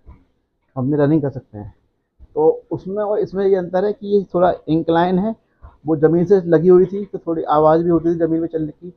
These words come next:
इसमें क्या है कि हम इसमें चल रहे हैं तो लग रहा है कि हम मशीन पे खड़े हुए हैं और ज़मीन से touch नहीं है बिल्कुल भी, क्योंकि इसमें दो support लगे हुए हैं already, तो ज़मीन पे आवाज़ नहीं आती है। वैसे क्या था, नीचे वाले फ्लैट में लोगों को आवाज़ आती थी करने के लिए, तो इसलिए मैंने इसको order किया था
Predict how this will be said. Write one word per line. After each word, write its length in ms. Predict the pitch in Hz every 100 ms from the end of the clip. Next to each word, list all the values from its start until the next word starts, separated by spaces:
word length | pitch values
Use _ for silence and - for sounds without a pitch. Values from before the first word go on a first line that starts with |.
| _ _ _ -
इसमें 260 | 147 180 185
क्या 140 | 185
है 120 | 190
कि 140 | 190 196
हम 120 | 185
इसमें 160 | 185
चल 160 | 185 170
रहे 140 | 175
हैं 80 | 185
तो 100 | 190
लग 180 | 175 160
रहा 140 | 160 180
है 80 |
कि 80 | 190
हम 100 | 208
मशीन 280 | 170 - 165
पे 100 | 185
खड़े 200 | 170 147
हुए 200 | 147 165
हैं 80 | 302
और 160 | 262 160
ज़मीन 280 | 165 170
से 80 | 170
touch 240 | - 180 180
नहीं 140 | 160
है 60 | 151
बिल्कुल 340 | 147 123 123
भी, 160 | 110 107
क्योंकि 600 | - _ _ _ 131 165
इसमें 220 | 160 208 185
दो 100 | 202
support 320 | 170 156 170
लगे 140 | 160 156
हुए 140 | 170
हैं 60 | 185
already, 400 | 160 151 131 110 - _ _ _ _ 147
तो 60 |
ज़मीन 300 | 139 139 160
पे 60 | 170
आवाज़ 320 | - 156 160
नहीं 160 | 180 180
आती 220 | 165 165
है। 60 | 185
वैसे 240 | 165 170
क्या 100 | 170
था, 100 | 170
नीचे 240 | 170 160 170
वाले 200 | 165 175
फ्लैट 340 | 160 156 151
में 60 | 196
लोगों 180 | 175 170
को 80 | 175
आवाज़ 300 | 156 151 156
आती 240 | 131 120
थी 60 | 127
करने 280 | 127 113 117
के 100 | 117
लिए, 180 | 110 110 _ _ _ _ _ _ -
तो 140 | 139
इसलिए 300 | 156 139 190
मैंने 160 | 185 185
इसको 200 | - 160
order 240 | 151 170
किया 200 | 160 151
था 100 | 175